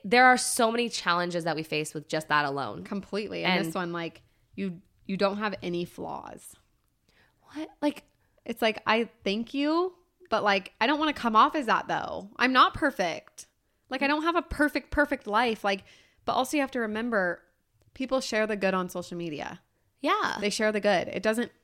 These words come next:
Speaker 2: mean that I'm hiding anything either, but, like,
Speaker 1: Again, when we got in a fight, I'm not gonna get on Instagram and be like, "Me and Jamie just got in a fight."
Speaker 2: Whose side are you on?
Speaker 1: No, li-,
Speaker 2: Here,
Speaker 1: yeah,
Speaker 2: why don't
Speaker 1: here's
Speaker 2: you
Speaker 1: a
Speaker 2: guys,
Speaker 1: poll.
Speaker 2: here's a poll.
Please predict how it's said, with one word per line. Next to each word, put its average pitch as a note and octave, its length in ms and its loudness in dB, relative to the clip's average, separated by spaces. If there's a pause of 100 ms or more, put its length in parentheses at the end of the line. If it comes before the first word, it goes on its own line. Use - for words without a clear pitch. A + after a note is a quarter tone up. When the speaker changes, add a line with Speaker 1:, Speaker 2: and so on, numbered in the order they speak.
(200)
Speaker 2:
mean F#3 220 -4
that G3+ 100 -2
I'm F3+ 140 -2
hiding F3+ 400 -4
anything E3+ 360 -4
either, F#3+ 260 -2
but, - 140 -4
like, D#3+ 260 -4 (840)
Speaker 1:
Again, A#3+ 560 6
when G#3+ 160 0
we A3 80 2
got G#3 160 4
in G3 40 -4
a G3 40 -4
fight, B3 320 6 (100)
I'm G#3 80 -2
not A3+ 140 2
gonna A#3+ 100 -6
get G#3+ 140 -2
on G3+ 60 0
Instagram A3 260 -4
and G#3 60 -2
be G3 80 0
like, F3+ 60 -4
"Me A3 200 -2
and G#3+ 100 -2
Jamie F3+ 300 -2
just D#3 200 -6
got D3+ 160 -8
in D3 60 -10
a D3 60 -12
fight." - 460 -12
Speaker 2:
Whose E4+ 280 8
side F#3+ 220 6
are F#3+ 60 6
you F3+ 180 2
on? F3 320 0
Speaker 1:
No, C#4 240 0
li-, A#3 80 -6
Speaker 2:
Here, F3+ 260 2
Speaker 1:
yeah, D4+ 180 10
Speaker 2:
why G3+ 120 10
don't - 20 8
Speaker 1:
here's B3+ 140 6
Speaker 2:
you D4 40 4
Speaker 1:
a B3+ 40 6
Speaker 2:
guys, A#3+ 100 6
Speaker 1:
poll. A#3 420 4
Speaker 2:
here's A3+ 220 0
a G#3+ 60 2
poll. F#3 440 -2